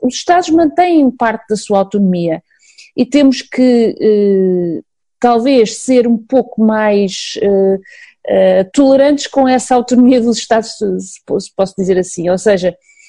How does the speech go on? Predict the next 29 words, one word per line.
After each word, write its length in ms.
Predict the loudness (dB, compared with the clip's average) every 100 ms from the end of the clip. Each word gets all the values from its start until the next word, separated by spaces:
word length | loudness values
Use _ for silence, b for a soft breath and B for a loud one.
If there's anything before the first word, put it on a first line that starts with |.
| b _ -4
eh, 240 | -2 -2 -4 -10 -6
os 180 | 0 2
alemães 380 | 2 2 2
não, 400 | 2 2 0 -2
s-, 220 | -6 -8 -8
são 400 | -2 0 0 -2
talvez 360 | -2 0 0 0
um 140 | 0
dos, 280 | 0 -2 -6
dos 240 | -8 -8 -2
povos, 400 | 0 0 -4 -6
eh, 200 | -4 -4 -6 b b _
com 680 | 0 0 0 -2 -2 -4 -6 _ _
uma 320 | -2 0 2
mentalidade 640 | 2 2 2 4 2 0 0
pró-europeia 800 | 0 0 0 0 2 2 0 -2 -12 -8
mais 340 | -4 -2 0
arraigada, 760 | 0 2 2 2 0 0 -2 -4 b b b b 0
eh, 280 | 0 0 -2
mas 380 | 2 4 4 2
não 180 | 2 0
são, 640 | 0 0 0 0 -2 0
eh, 320 | 2 2 4
não 120 | 2 0
são 160 | 0
portugueses 480 | -2 -4 0 0 0
nem 120 | 0
são 200 | 0 0
italianos. 500 | 2 0 0 0 -2